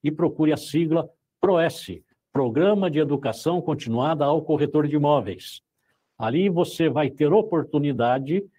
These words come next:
de se inscrever e fazer o curso à distância. É um curso puxado, quatorze aulas de três horas cada aula. Aquele que faz o curso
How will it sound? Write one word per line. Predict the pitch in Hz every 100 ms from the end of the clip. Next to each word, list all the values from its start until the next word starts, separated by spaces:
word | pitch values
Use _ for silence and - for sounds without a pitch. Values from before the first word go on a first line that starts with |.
| _ _
de | 151
se | 151 -
inscrever | 226 220 - 139 107 170
e | 175
fazer | - 143 127 160
o | 113
curso | - 208 185 - 113 -
à | 180
distância. | 196 208 - 196 196 - 139 _ _ _ -
É |
um | 151 151
curso | 151 143 143
puxado, | - 127 - 117 156 190 - _ -
quatorze | 127 - 196 202 147 175 -
aulas | 131 127 135 190 233 - - _ _ _ _ _ _ -
de | 139
três | 147 202 226 160
horas | 165 170 175
cada | - 190 185
aula. | 98 87 - _ _ _ _ _ -
Aquele | 123 - 202 214 196
que | 185
faz | 170 170 185 185
o | 190
curso | 143 107 -